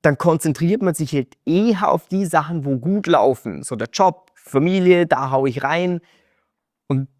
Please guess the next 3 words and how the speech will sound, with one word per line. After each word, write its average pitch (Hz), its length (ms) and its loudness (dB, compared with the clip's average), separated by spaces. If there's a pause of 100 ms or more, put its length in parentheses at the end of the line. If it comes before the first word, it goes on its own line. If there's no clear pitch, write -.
(140)
das 127 220 0 (100)
Abnehmen, 139 1200 0
ja, 117 840 2